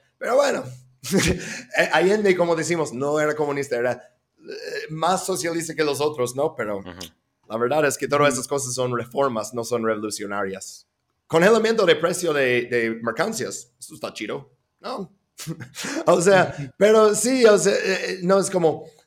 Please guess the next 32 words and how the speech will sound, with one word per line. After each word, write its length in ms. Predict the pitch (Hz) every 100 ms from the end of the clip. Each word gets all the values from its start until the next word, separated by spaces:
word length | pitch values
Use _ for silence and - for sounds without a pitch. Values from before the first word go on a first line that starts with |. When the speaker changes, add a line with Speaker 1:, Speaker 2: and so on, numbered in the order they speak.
| _ _
Speaker 1:
un 200 | 202 233
buen 120 | 226
ejemplo 240 | 190 180 160
de 100 | 139
eso. 180 | 113 - - _ _ _
S-, 360 | - - - - -
antes 340 | 208 226 220
tenían 580 | 190 180 175 175 175 -
seis 360 | - 190 185 185
semanas 540 | 170 160 156 151 -
de 260 | 139 131 131
permiso 340 | 135 139 135 139
maternal, 540 | 131 131 117 101 101 113
¿no? 140 | 117
Si 120 | 120
tienes 200 | 131 123
un 80 | 127
bebé, 340 | 120 123 120
puedes 180 | 117 117
regresar, 300 | 120 117 110 107
pues, 200 | 113 101 104
eh, 320 | 104 104 -
eh, 140 | 113
seis 260 | 107 139 127
semanas. 300 | 127 101 - _ _ _ _ -
Ah, 380 | 143 139 - -
Allende 380 | 143 160 165 165
lo 100 | 156
subió 320 | 156 160 156
a 60 | 156
doce 280 | 170 160
semanas, 600 | 127 123 107 98 - -